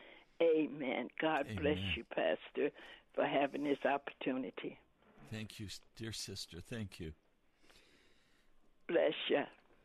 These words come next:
Speaker 2: Thank you. Bye-bye. If you'll call eight seven seven, five three four, zero seven eight zero, you can pray for America.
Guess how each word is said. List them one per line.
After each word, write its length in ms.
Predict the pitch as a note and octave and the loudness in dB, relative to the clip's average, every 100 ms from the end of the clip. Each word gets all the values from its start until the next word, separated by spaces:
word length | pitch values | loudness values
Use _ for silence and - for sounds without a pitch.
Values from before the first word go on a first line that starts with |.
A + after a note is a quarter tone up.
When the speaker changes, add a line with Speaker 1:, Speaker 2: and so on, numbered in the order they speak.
| - | -16
Speaker 2:
Thank 280 | G2 F#2 - | -10 -10 -8
you. 120 | F#2 D#2+ - _ _ _ - | -10 -10 -14 _ _ _ -18
Bye-bye. 400 | - - E2+ D#2 - - _ _ - - - - - _ - _ _ - _ _ - | -16 -12 -10 -12 -16 -20 _ _ -20 -20 -20 -20 -20 _ -20 _ _ -20 _ _ -18
If 120 | F#2 | -12
you'll 140 | G#2 G#2 | -8 -8
call 380 | - A2 A2 - | -6 -4 -4 -6
eight 160 | A#2+ B2 | -8 -8
seven 380 | - A2+ A#2+ A2+ | -6 -4 -4 -4
seven, 460 | - G2+ G2+ G#2 - - - - _ - - _ _ - | -6 -6 -6 -8 -10 -18 -20 -20 _ -20 -20 _ _ -20
five 300 | - G2 G#2+ | -12 -8 -8
three 300 | G#2 - A#2+ | -8 -6 -4
four, 460 | A2+ A#2 G#2 F#2+ G2 - | -4 -4 -4 -4 -6 -10
zero 320 | F#2+ G#2 A#2 | -6 -6 -4
seven 440 | G#2 A2 G#2+ A#2 A#2 | -4 -2 0 0 0
eight 220 | B2+ A#2 | 0 -2
zero, 360 | A2 G#2 F#2 F2 | 0 0 0 -4
you 180 | F2 | -6
can 220 | - G2+ G#2 | -6 -6 -4
pray 480 | A#2+ A#2 G2+ F#2 - _ _ | -2 0 -2 -4 -10 _ _
for 140 | - A#2 | -10 -6
America. 640 | G2+ A#2+ A#2+ B2+ A2 F#2+ | -2 2 2 0 -4 -6